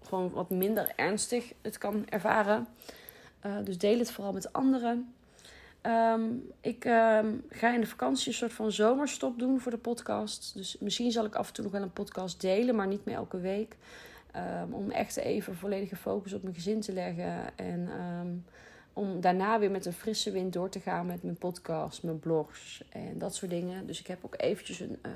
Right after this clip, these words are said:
podcast en zomer, eh, rooster. Waarbij ik wel gewoon in principe elke week een vlog zal hebben. Niet, ja, er zal een keer een, geen vlog zijn als ik op vakantie ben. Maar ik denk wel elke week een vlog.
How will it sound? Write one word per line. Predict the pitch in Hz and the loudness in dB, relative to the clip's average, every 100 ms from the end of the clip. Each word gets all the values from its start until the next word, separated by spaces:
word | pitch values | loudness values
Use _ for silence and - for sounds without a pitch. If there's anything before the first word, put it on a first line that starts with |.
| - - | -10 -4
podcast | 262 - 233 214 - | -4 2 2 2 -2
en | - 190 - - - | -6 -6 -8 -10 -2
zomer, | 185 226 262 233 - | 6 6 8 4 2
eh, | - 190 190 180 | 0 2 0 4
rooster. | 196 233 269 - 233 240 - - - - | 8 8 8 4 2 2 -8 -16 -16 -6
Waarbij | 185 185 | 6 8
ik | 180 | 10
wel | 208 262 | 10 10
gewoon | 233 196 208 - | 8 4 4 0
in | 214 | -2
principe | - - 330 - | 4 4 8 10
elke | 208 214 | 10 10
week | 196 175 | 6 6
een | 185 | 0
vlog | - 262 - | -2 -2 -2
zal | 226 | 0
hebben. | 208 202 196 208 - - - | 2 2 2 -4 -14 -20 -2
Niet, | 202 233 - - | 4 4 2 4
ja, | 185 175 | 8 8
er | 180 | 6
zal | 185 | 0
een | 185 | 0
keer | - 165 | 0 -2
een, | 165 - | -2 -6
geen | - 151 | -2 -2
vlog | - 151 | 0 -4
zijn | - - | -4 -6
als | - | -6
ik | - | -8
op | - | -10
vakantie | - 156 165 - | -2 0 0 -4
ben. | 160 151 | -4 -4
Maar | - | -6
ik | 160 | -2
denk | 175 220 - | 0 0 0
wel | 175 - | -2 2
elke | 165 180 | 0 0
week | 170 - | -6 -6
een | 170 | -8
vlog. | - 214 - | 0 0 -2